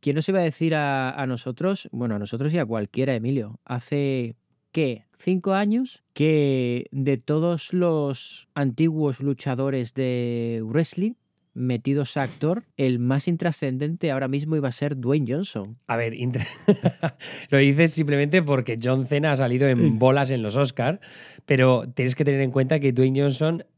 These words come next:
Speaker 2: lució uno de los trajes más horteras
Speaker 1: <laughs>
Speaker 2: que he visto en toda mi vida. Es una, o sea, mira que él, él lo po-, pone el listón alto, ¿eh? Porque mira que suele salir hortera,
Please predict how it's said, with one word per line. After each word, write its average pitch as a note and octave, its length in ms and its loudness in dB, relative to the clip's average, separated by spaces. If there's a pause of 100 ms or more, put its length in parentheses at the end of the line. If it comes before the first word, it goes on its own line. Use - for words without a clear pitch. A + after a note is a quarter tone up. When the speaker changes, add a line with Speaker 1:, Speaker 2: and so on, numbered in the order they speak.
(120)
Speaker 2:
lució C3 580 4
uno D3 220 2
de D#3+ 60 4
los D3 440 -2
trajes D3+ 500 0
más C#3 380 0
horteras F3 720 0
Speaker 1:
<laughs> - 240 -2
Speaker 2:
que D#3+ 80 0
he D#3 40 4
visto F3 300 0
en C#3+ 280 0
toda F#3+ 260 4
mi F#3 140 2
vida. E3+ 340 -4 (320)
Es E3+ 140 0
una, A#3 100 2
o D#3+ 60 -2
sea, E3+ 180 4
mira G#3 220 4
que E3+ 300 2
él, F3 220 2
él E3 160 4
lo F3 160 4
po-, C3 140 -6
pone C3+ 140 4
el F3 80 2
listón A2+ 260 -2
alto, C#3 260 -2
¿eh? B2 80 0
Porque B2+ 220 -4
mira A2+ 160 -2
que C3 100 -4
suele C3 220 -4
salir A2+ 280 -4
hortera, G#2 400 -4